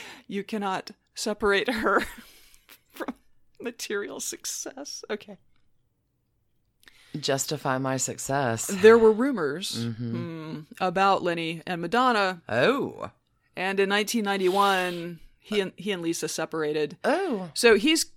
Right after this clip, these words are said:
Speaker 1: always denied that there was an affair, but history does record that in nineteen ninety-three, the marriage of Lenny Kravitz and Lisa Bonet had ended in divorce. What's remarkable about the pair of them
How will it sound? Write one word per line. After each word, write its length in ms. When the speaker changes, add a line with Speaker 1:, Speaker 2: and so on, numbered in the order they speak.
Speaker 1:
always 420
denied 380
that 140
there 100
was 140
an 80
affair, 460
but 220
history 400
does 240
record 560
that 220
in 140
nineteen 320
ninety-three, 560
the 100
marriage 360
of 160
Lenny 180
Kravitz 420
and 120
Lisa 240
Bonet 380
had 180
ended 300
in 120
divorce. 580
What's 300
remarkable 720
about 320
the 60
pair 360
of 120
them 420